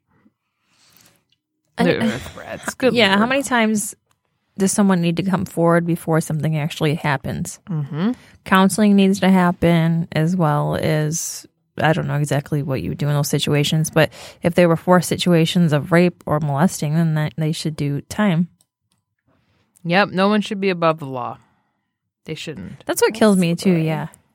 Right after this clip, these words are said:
Speaker 1: Celebrities who are above the law.
Speaker 2: Mm-hmm.
Speaker 1: Breaking everything, but still never going
Speaker 2: They're
Speaker 1: to
Speaker 2: in the
Speaker 1: jail.
Speaker 2: club.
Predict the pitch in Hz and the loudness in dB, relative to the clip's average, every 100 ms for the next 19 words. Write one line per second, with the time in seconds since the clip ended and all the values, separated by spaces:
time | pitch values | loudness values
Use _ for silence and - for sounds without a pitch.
0 | _ _ - 214 196 180 170 165 175 196 | _ _ -8 2 2 4 0 0 -2 0
1 | 180 165 165 165 165 165 156 143 160 - | 2 2 0 0 2 2 2 2 -2 -12
2 | 147 147 156 175 _ _ _ _ _ _ | -18 -16 -16 -18 _ _ _ _ _ _
3 | _ _ _ _ _ _ _ - 165 170 | _ _ _ _ _ _ _ -10 0 0
4 | 170 170 165 156 160 156 156 147 117 - | 2 0 0 0 0 0 0 0 -2 0
5 | 165 156 151 147 143 147 143 147 151 - | 2 2 2 0 -2 -2 0 0 -2 -2
6 | 135 160 147 139 | -4 -6 -8 -10